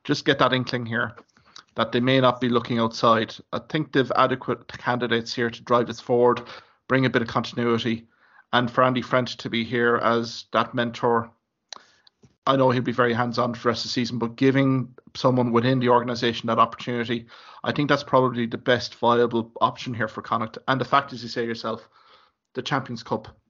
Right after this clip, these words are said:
they've appeared in it multiple times since he has been head coach here. And again, Connacht are seen as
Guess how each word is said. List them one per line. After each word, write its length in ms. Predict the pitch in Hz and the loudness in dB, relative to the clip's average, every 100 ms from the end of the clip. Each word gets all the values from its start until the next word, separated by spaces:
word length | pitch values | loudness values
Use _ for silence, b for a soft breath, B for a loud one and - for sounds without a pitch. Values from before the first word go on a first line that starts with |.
| _ _ - | _ _ -2
they've 140 | 127 | 0
appeared 340 | 120 120 123 117 | 0 -2 -2 -2
in 100 | 120 | -4
it 40 | |
multiple 360 | 113 117 - 113 | -4 -4 -6 -6
times 320 | - 120 117 | -2 -2 -4
since 200 | 123 113 | -6 -4
he 120 | 110 | -2
has 120 | 110 | -4
been 200 | 107 113 | -4 -4
head 180 | 110 113 | -2 -4
coach 300 | - 123 117 | 0 0 2
here. 300 | 135 131 127 B B B B B | 4 4 2 B B B B B
And 120 | 123 123 | 0 2
again, 380 | 120 135 120 | 4 4 2
Connacht 440 | 117 - 123 117 - | 0 2 2 0 0
are 180 | 120 117 | 0 0
seen 400 | - 127 127 123 | -2 -4 -2 -4
as 520 | - 120 127 120 | -2 0 0 -2